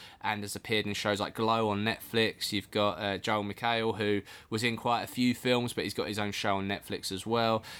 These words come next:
You've got, uh, Jen Chong, who was in those <laughs> Hangover movies, which I know you love, John. I mean, literally, the list goes on and on and on, everyone in that show. And that's a sign of a hallmark of special talent. And, yeah, it's very rare that happens. But, um,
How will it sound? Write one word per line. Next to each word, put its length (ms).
You've 120
got, 320
uh, 240
Jen 320
Chong, 460
who 520
was 340
in 460
those 380
<laughs> 0
Hangover 580
movies, 480
which 120
I 60
know 120
you 180
love, 200
John. 240
I 100
mean, 180
literally, 260
the 80
list 220
goes 240
on 240
and 100
on 160
and 100
on, 220
everyone 460
in 100
that 160
show. 320
And 160
that's 160
a 60
sign 340
of 120
a 100
hallmark 540
of 100
special 360
talent. 460
And, 360
yeah, 160
it's 80
very 200
rare 180
that 100
happens. 420
But, 220
um, 300